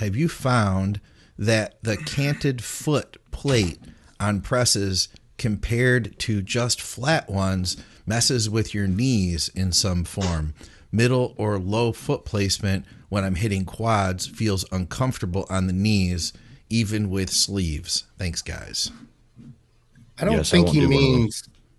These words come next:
Speaker 2: I don't think he means canted. Canted
Speaker 3: Was that, like, where it goes
Speaker 2: it's
Speaker 3: like
Speaker 2: not,
Speaker 3: that?
Speaker 2: well, canted would be crooked. I
Speaker 3: Oh.
Speaker 2: think he means an open angle, like the, the,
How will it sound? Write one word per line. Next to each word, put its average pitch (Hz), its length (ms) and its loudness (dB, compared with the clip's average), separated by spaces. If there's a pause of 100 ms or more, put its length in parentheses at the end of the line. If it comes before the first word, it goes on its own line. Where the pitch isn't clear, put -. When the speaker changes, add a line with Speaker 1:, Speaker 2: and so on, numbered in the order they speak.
(400)
Speaker 2:
I 123 80 -2
don't 180 100 0
think 190 120 -2
he 165 60 2
means 139 240 2
canted. 104 560 -6 (460)
Canted 151 360 2
Speaker 3:
Was 147 100 8
that, 113 140 10
like, 107 220 4 (380)
where 90 100 -4
it 85 60 -4
goes 87 100 2
Speaker 2:
it's - 80 2
Speaker 3:
like 82 80 8
Speaker 2:
not, 165 160 6
Speaker 3:
that? 85 220 2
Speaker 2:
well, 147 100 2
canted 190 400 4
would 156 120 0
be 127 100 -2
crooked. 82 560 -4 (500)
I 117 60 2
Speaker 3:
Oh. 120 200 -4
Speaker 2:
think 190 200 6
he 185 180 0
means 156 420 4
an 135 220 0
open 151 880 2 (300)
angle, 143 600 2 (480)
like 139 420 4 (140)
the, 127 840 2 (640)
the, 120 580 0